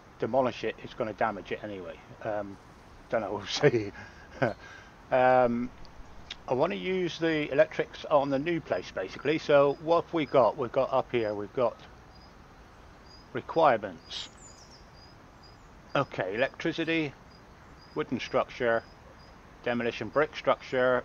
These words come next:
We have a electricity detector. We have a jackhammer, and we have a sledgehammer. And we have Bob. <laughs> It says Bob. <laughs> How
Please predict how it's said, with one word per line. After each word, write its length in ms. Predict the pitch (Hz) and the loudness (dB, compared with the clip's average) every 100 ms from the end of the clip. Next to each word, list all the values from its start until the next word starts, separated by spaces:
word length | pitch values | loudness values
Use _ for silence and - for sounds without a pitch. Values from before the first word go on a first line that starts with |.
| - | -2
We 140 | 113 | -4
have 300 | 104 113 110 - | 0 2 0 -2
a 560 | 107 110 107 110 110 - | -4 -2 -4 -6 -8 -8
electricity 800 | 113 117 143 - 160 160 143 135 | -6 -4 -4 -6 -6 -6 -6 -6
detector. 1000 | 120 113 - - 180 - - 117 143 175 - - - - - - - | -6 -8 -8 2 2 2 0 4 6 4 0 -14 -20 -20 -20 -20 -8
We 120 | 117 110 | -4 0
have 220 | 123 110 | 0 0
a 60 | |
jackhammer, 720 | 95 156 147 156 151 147 147 139 - - - - - - - - - - | 0 2 4 6 6 6 6 4 -4 -20 -20 -20 -20 -20 -20 -20 -12 -2
and 240 | 151 143 | 0 0
we 100 | 131 | 2
have 160 | 117 101 | 0 -2
a 60 | |
sledgehammer. 600 | - 123 110 101 90 82 - - - - - - - - - - - - 131 | -4 -2 -2 -2 -4 -10 -16 -20 -20 -20 -20 -20 -20 -20 -14 -8 -4 0 4
And 200 | 123 117 | 4 2
we 120 | 117 | 0
have 180 | 113 - | 0 2
Bob. 180 | 120 82 | 0 0
<laughs> 560 | - - - - - 165 160 | -4 -12 -14 -14 -4 0 2
It 220 | 147 139 139 | 2 0 2
says 320 | - 147 143 139 | 4 2 2 2
Bob. 300 | 156 117 101 | 2 2 -2
<laughs> 80 | |
How 440 | 127 123 120 120 | 0 2 4 4